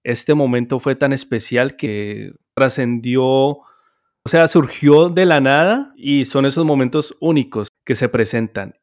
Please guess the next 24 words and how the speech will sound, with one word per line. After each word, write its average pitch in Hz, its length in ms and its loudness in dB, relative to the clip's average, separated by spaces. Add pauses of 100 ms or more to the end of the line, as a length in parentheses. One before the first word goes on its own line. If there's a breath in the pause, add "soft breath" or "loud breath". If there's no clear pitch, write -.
Y 127 100 -2
estos 151 220 0
momentos 143 500 0
únicos 175 680 -4
también 120 320 -2
se, 135 140 -6
se 139 100 0
presentan 123 680 -4
en 127 140 -6
las 123 140 -4
sesiones 117 320 -6
de 123 80 -6
musicoterapia. 110 920 -6 (1200 loud breath)
Cuando 120 220 -2
uno 123 180 -4
está 131 220 -2
con 139 140 -2
un 131 120 -2
paciente, 139 600 0
entonces 113 320 -6
el 123 100 -2
paciente 113 340 -6
le 117 140 -6
comenta 110 720 -8